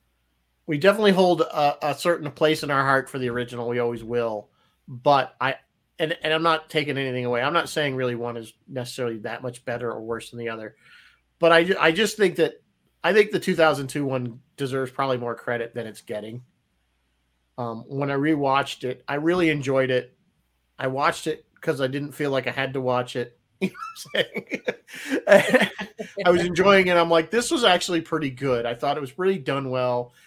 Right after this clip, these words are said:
And I think they took enough elements, and clearly it's, it's certainly an homage to the nineteen sixty one. They took enough stuff from the nineteen sixty one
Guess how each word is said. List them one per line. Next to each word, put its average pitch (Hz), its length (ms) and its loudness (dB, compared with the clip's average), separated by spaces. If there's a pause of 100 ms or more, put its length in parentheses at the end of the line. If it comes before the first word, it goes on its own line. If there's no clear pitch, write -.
(120)
And 139 80 -6
I 135 60 -2
think 143 160 -6
they 156 80 -4
took 156 180 -2
enough 156 360 -2
elements, 156 440 0
and 156 160 -8
clearly 208 600 2 (300)
it's, 160 200 -2 (180)
it's 160 220 -4
certainly 208 440 0
an 147 60 -2
homage 143 440 -4
to 151 100 -8
the 135 80 -4
nineteen 127 400 -6
sixty 123 340 -10
one. 120 140 -8
They 120 80 -6
took 165 220 -4
enough 139 360 -4
stuff 127 320 -6
from 135 120 -12
the 127 80 -8
nineteen 117 420 -10
sixty 120 340 -12
one 113 240 -10